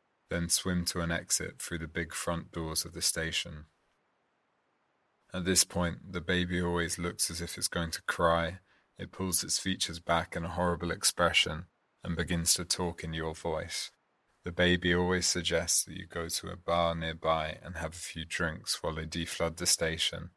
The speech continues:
It always seems like a good idea until you get to the bar.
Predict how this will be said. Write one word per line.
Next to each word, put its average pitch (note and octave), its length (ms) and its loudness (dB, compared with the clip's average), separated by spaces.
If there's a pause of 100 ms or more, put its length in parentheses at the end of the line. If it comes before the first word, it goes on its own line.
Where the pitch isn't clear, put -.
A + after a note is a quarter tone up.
(580)
It F#2 80 0
always F2 320 4
seems F2 320 4
like - 180 -4
a - 60 -18
good F2+ 180 2
idea E2 680 2
until F#2 280 -2
you E2 140 -2
get - 200 0
to - 100 -2
the E2 100 -4
bar. D#2+ 440 2